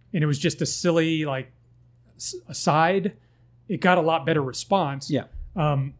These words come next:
Speaker 1: and that's something that I'm learning now. Uh, my, there's several people, like, my girlfriend has talked about it. Well, peop-, so a good example is I,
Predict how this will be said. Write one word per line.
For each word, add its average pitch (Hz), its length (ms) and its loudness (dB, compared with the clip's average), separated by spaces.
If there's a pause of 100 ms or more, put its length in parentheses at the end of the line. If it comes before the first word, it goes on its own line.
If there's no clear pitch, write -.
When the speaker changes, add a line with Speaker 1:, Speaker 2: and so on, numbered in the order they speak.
(140)
Speaker 1:
and 165 140 -4
that's 185 140 -2
something 190 300 2
that 156 120 0
I'm 143 140 -4
learning 160 540 0 (840)
now. 160 520 2 (280)
Uh, 147 260 2
my, 131 200 -4 (560)
there's 147 200 0
several 165 300 6
people, 156 240 0
like, 147 160 -2
my 131 140 -4
girlfriend 160 480 4
has 135 240 -2 (460)
talked 151 180 2
about 143 160 -4
it. - 20 -4
Well, 147 320 -2 (320)
peop-, - 260 -2 (520)
so 165 300 2
a 175 200 -2
good 165 160 4
example 151 300 -2
is 139 100 -6
I, 143 140 -6